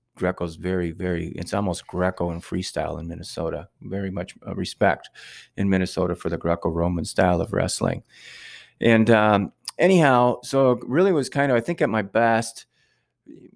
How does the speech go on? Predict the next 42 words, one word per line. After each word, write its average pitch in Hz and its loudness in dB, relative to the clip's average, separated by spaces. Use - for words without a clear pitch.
at 113 0
junior 135 2
year 120 6
there, 104 8
and 98 6
I 101 4
was 107 2
really 113 2
thriving, 110 2
and 104 -4
I 98 -2
got, 113 -2
ended 139 2
up 110 2
going 120 2
to - -2
the 87 0
national 113 0
Open, 98 2
you 85 -2
know, - 2
and 139 2
I 302 2
didn't, 180 2
wasn't 208 -2
into 143 -2
everything 135 0
all 131 2
the 120 -4
time. 123 2
I 151 0
didn't 180 0
know 110 4
where 127 6
everything 127 2
was, 120 2
all 123 2
the 113 -2
tournaments 123 -2
were, 117 4
but 107 2
somehow 135 4